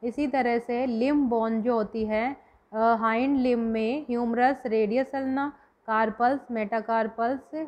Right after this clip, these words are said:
and जो उंगलास्थियाँ होती है, phalanges, उनको रखा गया है।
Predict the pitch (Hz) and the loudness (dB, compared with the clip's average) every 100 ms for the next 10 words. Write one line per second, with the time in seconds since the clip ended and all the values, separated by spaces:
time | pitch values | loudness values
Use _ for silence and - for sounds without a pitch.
0 | - 233 233 240 311 339 - _ - 226 | -2 0 2 2 0 -4 -8 _ -6 0
1 | 285 254 240 233 220 214 - 226 247 254 | 2 2 2 2 2 0 -4 -2 0 2
2 | 233 208 226 214 220 240 262 226 214 214 | 0 -4 -4 -2 0 0 -2 -2 0 0
3 | 214 202 226 277 269 226 214 208 262 320 | -2 -2 -2 -2 -4 -6 -6 -2 -2 0
4 | 226 - 202 190 196 180 190 175 | -2 -2 0 2 2 0 -4 -8